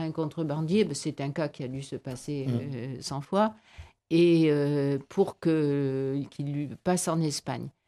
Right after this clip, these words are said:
Speaker 1: Le contrebandier fera parfaitement son travail et, euh, parce que s'il s'est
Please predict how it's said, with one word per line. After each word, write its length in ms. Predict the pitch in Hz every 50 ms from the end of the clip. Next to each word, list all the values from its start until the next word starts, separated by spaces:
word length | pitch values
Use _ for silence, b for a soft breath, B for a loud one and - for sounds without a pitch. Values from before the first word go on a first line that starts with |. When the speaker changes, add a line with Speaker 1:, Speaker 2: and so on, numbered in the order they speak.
| _ _ _ _ _ _ _ _ -
Speaker 1:
Le 100 | 156 156
contrebandier 680 | 160 160 156 143 - 165 151 147 147 151 147 165 175
fera 380 | 165 - 151 143 131 147 143 135
parfaitement 540 | - 147 139 - - 151 - - 160 160 151
son 200 | - - 143 143
travail 560 | - - 135 131 147 160 185 190 185 180 - - _ -
et, 400 | - 175 165 165 165 170 - - - 156
euh, 300 | 151 147 143 143 139 - - - - - 147 - _ _
parce 240 | - 156 156 - -
que 120 | - 165 151
s'il 420 | - - - - - - 156 147
s'est 240 | - - 156 147